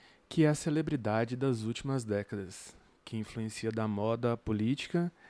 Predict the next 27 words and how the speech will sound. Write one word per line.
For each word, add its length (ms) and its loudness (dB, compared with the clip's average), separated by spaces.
da 120 2
realeza 500 2
à 20 2
pobreza 680 0
e 80 2
visitando 680 2
os 120 0
mais 380 2
inóspitos 720 0
lugares. 680 0
Ela 300 -2
que 320 -6
nessa 260 -2
pandemia 800 2
fez 400 0
com 220 -4
que 140 -2
alguns 440 0
laços 520 0
se 180 -6
tornassem 540 -2
mais 260 -6
fortes 580 -4
e 80 -2
também 320 -2
criassem 580 -2
desavenças 960 -2